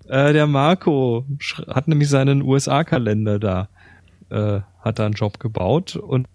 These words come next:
schreibt: "Hallo ihr zwei, ganz herzlichen Dank für eure ausführliche Besprechung zu meiner Frage bezüglich der Buchidee und der Finanzierung über Crowdfunding. Mittlerweile habe ich alle State Capitol Buildings, jetzt inklusive Hawaii und Alaska, fotografiert.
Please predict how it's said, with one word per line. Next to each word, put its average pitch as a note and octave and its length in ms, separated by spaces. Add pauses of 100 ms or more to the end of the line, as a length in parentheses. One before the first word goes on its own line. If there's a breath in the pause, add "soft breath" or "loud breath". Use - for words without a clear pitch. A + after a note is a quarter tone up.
(140)
schreibt: C#3+ 360
"Hallo F3 180
ihr D#3 220
zwei, G3 260
ganz F#3 240
herzlichen F3+ 420
Dank D#3 220
für - 120
eure C#3+ 180
ausführliche D3+ 500
Besprechung D3+ 480
zu D3 100
meiner C#3 260
Frage C#3 360
bezüglich F3 480
der F3 120
Buchidee G#3+ 560
und G3 100
der F#3 80
Finanzierung F3+ 580
über E3 140
Crowdfunding. D#3+ 640 (320 loud breath)
Mittlerweile D#3 360
habe D3+ 140
ich D#3 160
alle F#3 480
State - 540
Capitol F3 480
Buildings, E3 540
jetzt D#3 220
inklusive D#3 540
Hawaii C#3 320
und D#3 140
Alaska, D3 460
fotografiert. A2 840